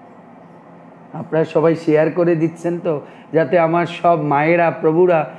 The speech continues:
শুনে ভক্তিকে বুঝতে পারে, হৃদয়টাকে grind করতে পারে। আর সবাই রাধারানীর জন্য, আমাদের বৃন্দাবনের গোপালের জন্য সবাই love button press করে দিন। প্রেমটাকে, হৃদয়টাকে love button press করার মাধ্যমে ম-,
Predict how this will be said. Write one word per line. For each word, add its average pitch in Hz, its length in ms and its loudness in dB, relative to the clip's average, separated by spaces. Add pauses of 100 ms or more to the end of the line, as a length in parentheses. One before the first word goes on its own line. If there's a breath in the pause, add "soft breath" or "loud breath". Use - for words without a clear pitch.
(180 loud breath)
শুনে 202 420 0 (400)
ভক্তিকে 185 600 0
বুঝতে 208 480 -2
পারে, 185 300 0
হৃদয়টাকে 202 600 2
grind 160 600 -2
করতে 165 280 -2
পারে। 120 320 -2 (260 loud breath)
আর 151 100 2
সবাই 180 380 2
রাধারানীর 165 640 0
জন্য, 156 320 -2 (240 loud breath)
আমাদের 208 380 2
বৃন্দাবনের 233 680 2
গোপালের 262 600 2
জন্য 190 480 0 (720)
সবাই 156 340 0
love 151 360 0
button 175 320 0
press 156 320 -2
করে 160 240 0
দিন। 139 260 -4 (600 loud breath)
প্রেমটাকে, 269 680 2
হৃদয়টাকে 240 640 2
love 190 320 2
button 220 320 0
press 208 300 2
করার 220 300 2
মাধ্যমে 196 540 0 (320 loud breath)
ম-, 170 80 2